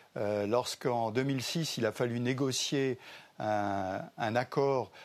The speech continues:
pour installer la paix au Liban, c'est la France qui a tenu la plume, c'est la France qui a rapproché les opposés et c'est la France qui a déployé ses soldats. Alors elle l'a fait,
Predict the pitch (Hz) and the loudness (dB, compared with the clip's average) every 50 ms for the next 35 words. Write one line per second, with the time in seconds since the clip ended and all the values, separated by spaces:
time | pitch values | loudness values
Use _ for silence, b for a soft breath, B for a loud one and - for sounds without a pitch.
0 | B B - - 156 131 110 120 131 123 - - 139 127 131 127 120 113 110 - | B B -8 -2 -2 0 0 0 0 -2 0 0 2 2 4 4 2 2 0 0
1 | - 123 113 110 113 110 110 110 113 131 160 196 220 208 - - 107 101 101 - | 0 0 0 0 0 -2 -2 -2 0 0 0 0 0 -2 -2 0 2 2 2 0
2 | - - 165 156 - - 143 127 - - 127 113 113 107 101 98 98 - 135 147 | 0 -2 -2 -2 0 0 -2 -2 0 -2 -4 -2 0 0 -2 -2 -2 -2 -2 0
3 | 180 208 214 190 - - 127 110 107 110 - - - 160 160 139 - - - 120 | 2 2 0 0 -2 -2 0 0 0 -2 -2 -2 -4 -2 -2 -2 -4 -2 0 0
4 | 107 101 120 131 - - - 139 127 - - 139 131 127 117 B B B B B | 2 2 2 0 0 0 -2 -2 -2 0 -2 0 0 -2 -2 B B B B B
5 | B B 110 113 113 101 123 113 - - 117 110 95 107 135 170 196 214 208 B | B B -2 0 2 2 0 0 0 -2 -2 -2 0 0 2 2 2 0 -2 B
6 | B B B 127 113 - 127 110 107 101 - - 160 165 - - 127 117 107 113 | B B B -2 0 2 2 2 2 2 2 0 -2 -2 0 0 -2 0 0 0
7 | 113 - - 120 117 123 123 117 - 127 120 - - 147 143 147 196 190 165 B | -2 0 -2 0 2 2 0 0 0 -4 -2 0 0 0 0 2 0 0 -2 B
8 | B B B B B 117 117 123 113 127 131 127 127 135 135 127 - - 151 139 | B B B B B 2 2 4 4 4 4 4 4 2 2 0 0 2 2 4
9 | 135 123 | 4 2